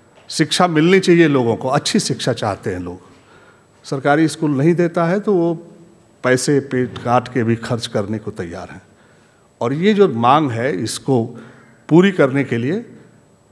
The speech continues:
सरकार अपने सिस्टम को तो कमज़ोर कर रही है, प्राइवेट सेक्टर के लिए रास्ते बना रही है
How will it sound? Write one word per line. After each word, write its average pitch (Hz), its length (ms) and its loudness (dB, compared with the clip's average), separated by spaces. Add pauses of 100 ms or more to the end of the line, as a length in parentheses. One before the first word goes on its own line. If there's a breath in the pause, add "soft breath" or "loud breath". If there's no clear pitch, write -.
(100)
सरकार 151 640 2
अपने 165 300 2
सिस्टम 170 420 0
को 170 100 0
तो 156 120 -2
कमज़ोर 160 500 2
कर 190 100 4
रही 196 220 4
है, 226 160 2
प्राइवेट 135 460 -2
सेक्टर - 640 -10
के 127 140 -6
लिए 156 140 -2
रास्ते 117 340 -6
बना 92 240 -10
रही 87 180 -12
है - 140 -20